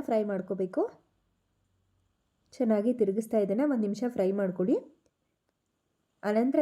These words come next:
ಇದಕ್ಕೆ ನಾವು ಹುರುಳಿಕಾಳನ್ನ ಬೇಯಿಸಿರೋ ನೀರಿದೆಯಲ್ಲ, ಆ ನೀರನ್ನ ಸೇರಿಸ್ಕೊಂಡಿದ್ದೀವಿ. ಎಲ್ಲ ಚೆನ್ನಾಗಿ ಮಿಕ್ಸ್ ಮಾಡಿ. ಈಗ ನಿಮಗೆ ಬಸ್ಸಾರು ಎಷ್ಟು ತೆಳುವಾಗಿ ಬೇಕೋ ಅಷ್ಟು ನೀರನ್ನ ಇಲ್ಲಿ ಸೇರಿಸ್ಕೋಬೇಕು.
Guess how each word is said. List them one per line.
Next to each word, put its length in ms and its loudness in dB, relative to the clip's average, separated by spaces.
ಇದಕ್ಕೆ 340 -2
ನಾವು 180 2
ಹುರುಳಿಕಾಳನ್ನ 640 2
ಬೇಯಿಸಿರೋ 500 0
ನೀರಿದೆಯಲ್ಲ, 500 -2
ಆ 100 -4
ನೀರನ್ನ 300 -2
ಸೇರಿಸ್ಕೊಂಡಿದ್ದೀವಿ. 720 -2
ಎಲ್ಲ 160 0
ಚೆನ್ನಾಗಿ 300 -2
ಮಿಕ್ಸ್ 300 -8
ಮಾಡಿ. 220 2
ಈಗ 200 0
ನಿಮಗೆ 260 0
ಬಸ್ಸಾರು 400 2
ಎಷ್ಟು 160 -2
ತೆಳುವಾಗಿ 360 2
ಬೇಕೋ 220 0
ಅಷ್ಟು 200 -6
ನೀರನ್ನ 360 2
ಇಲ್ಲಿ 200 2
ಸೇರಿಸ್ಕೋಬೇಕು. 640 0